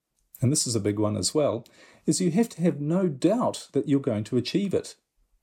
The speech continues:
Now, by no doubt, I don't mean that you don't have moments of feeling, "Oh, wow, I'm a bit overwhelmed. You know, this is a big project.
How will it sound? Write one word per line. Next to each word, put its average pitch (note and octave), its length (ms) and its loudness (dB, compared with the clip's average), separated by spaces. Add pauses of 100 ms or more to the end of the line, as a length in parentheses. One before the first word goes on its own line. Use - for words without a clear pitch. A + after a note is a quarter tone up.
(280)
Now, D#3 180 4
by D3+ 480 2
no F#3 340 0
doubt, C#3+ 480 2
I B2+ 120 0
don't F#3 340 4
mean C#3+ 480 -2 (420)
that C3 120 2
you C3 100 0
don't C3 200 0
have A2+ 180 -2
moments A#2 420 0
of G#2 140 -4
feeling, A2+ 360 0
"Oh, C3 160 2
wow, A2+ 380 0
I'm G#2 80 -2
a G#2 80 -2
bit B2 140 2
overwhelmed. G#2 920 0 (460)
You A#2+ 100 0
know, A2+ 280 2 (400)
this - 180 2
is B2+ 100 -4
a A#2 60 0
big B2+ 280 -2
project. B2 720 -2